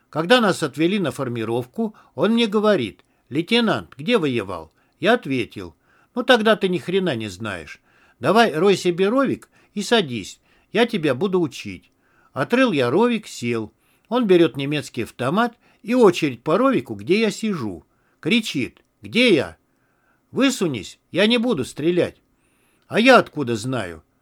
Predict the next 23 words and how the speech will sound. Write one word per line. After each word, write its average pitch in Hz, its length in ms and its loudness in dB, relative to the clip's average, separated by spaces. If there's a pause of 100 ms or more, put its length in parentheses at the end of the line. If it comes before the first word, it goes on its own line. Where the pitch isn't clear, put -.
(160)
«Слушай 247 480 2
ещё 151 420 -2
раз». 101 300 -8 (1400)
Вот 262 240 2
так, 139 420 4
пока 147 240 2
не 196 140 2
научишься 196 560 0
определять, 143 560 0
откуда 208 360 -2
стреляют. 120 720 -4 (480)
Эти 196 280 0
знания 214 360 2
необходимы, 190 680 0
поскольку 196 580 0
очень 190 300 -2
часто 254 380 0
уцелевшие 165 580 0
батарейцы 180 760 -2 (320)
оказывались 202 680 0
в - 20 -12
немецком 208 540 -4
тылу, 202 420 -4